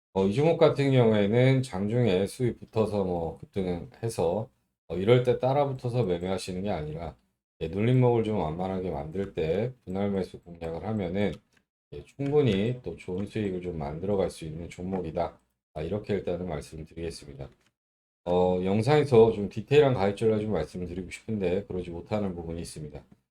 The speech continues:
각 개인마다 매수하신 비중이라든지, 예, 또는 매수하신 이 평단가, 이게 다 다르기 때문에 이게 다르면은 가입 전략이 미세하게 달라질 수밖에 없습니다.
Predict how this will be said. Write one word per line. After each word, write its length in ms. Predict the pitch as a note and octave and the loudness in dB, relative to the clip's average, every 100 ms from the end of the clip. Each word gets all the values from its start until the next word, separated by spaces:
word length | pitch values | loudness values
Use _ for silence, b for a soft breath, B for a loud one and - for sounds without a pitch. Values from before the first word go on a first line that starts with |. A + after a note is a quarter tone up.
| _ _ - | _ _ -2
각 140 | G2 | 0
개인마다 540 | - B2 C3+ A#2 F#2 | 4 4 6 4 2
매수하신 720 | D#2+ D#2+ - A2 G2 - F2 D#2+ | 0 -2 -2 -2 0 -2 -8 -10
비중이라든지, 1080 | F#2+ F#2 A2 A2 F2+ D#2+ D2+ D2 E2 D2+ - _ _ - | -12 -4 0 0 0 -2 -4 -8 -8 -10 -12 _ _ -16
예, 80 | - | -6
또는 480 | D#3 A2+ F#2 G#2 | -2 0 2 0
매수하신 640 | F2 E2 - F#2+ - F2 E2 | -2 -4 -4 -6 -6 -10 -10
이 120 | D2+ | -12
평단가, 720 | - C3 C3+ B2 G#2+ D#2+ C2 - _ _ _ _ _ _ | -10 -6 -2 -2 -2 -6 -8 -12 _ _ _ _ _ _
이게 140 | - | -2
다 140 | A2 G#2 | 0 -2
다르기 360 | - E2 F#2+ | -4 -6 -6
때문에 600 | - F2 D#2+ F2+ A2+ A#2+ - _ _ - | -4 -4 -2 0 0 0 -6 _ _ -8
이게 160 | F#2+ | -8
다르면은 480 | G2 E2+ F#2+ F#2 F2+ | -4 -4 -2 -4 -4
가입 260 | - F#2 F#2+ | -6 -6 -2
전략이 320 | G#2 F#2+ F2 | 0 0 -2
미세하게 480 | D2+ D#2+ G#2+ F#2 E2 | -6 -6 -4 -2 -4
달라질 480 | - D#2+ G#2 A2 G2 | -8 -2 2 2 0
수밖에 380 | - E2+ - | -8 -10 -8
없습니다. 420 | D#2+ - E2 D2+ | -12 -12 -14 -16